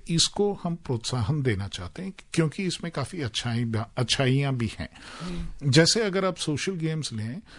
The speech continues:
Speaker 1: और इसमें educational games भी होते हैं, जो बच्चे ठीक से नहीं सीख पाते हैं normally टेक्स्ट बुक पढ़ने से या और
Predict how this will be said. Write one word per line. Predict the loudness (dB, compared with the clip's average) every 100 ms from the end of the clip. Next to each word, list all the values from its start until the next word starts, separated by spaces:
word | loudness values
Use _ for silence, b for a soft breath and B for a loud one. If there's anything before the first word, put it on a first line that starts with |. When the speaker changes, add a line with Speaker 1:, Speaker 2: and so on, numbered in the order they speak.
| B -2
Speaker 1:
और | 2
इसमें | 2 2 2
educational | 2 2 2 2 0 2
games | 2 0 0
भी | 0
होते | 0 -2 -2 -2
हैं, | -2 0
जो | 2
बच्चे | 2 0 0 -2 -2
ठीक | -2 0
से | 2
नहीं | 2 2 2
सीख | 2 0 -2
पाते | -4 -2 -2
हैं | 0
normally | 0 0 0 2 0 0
टेक्स्ट | -2 0 -2
बुक | -2
पढ़ने | 0 2 2
से | 2 2 0
या | 0
और | 0 4 4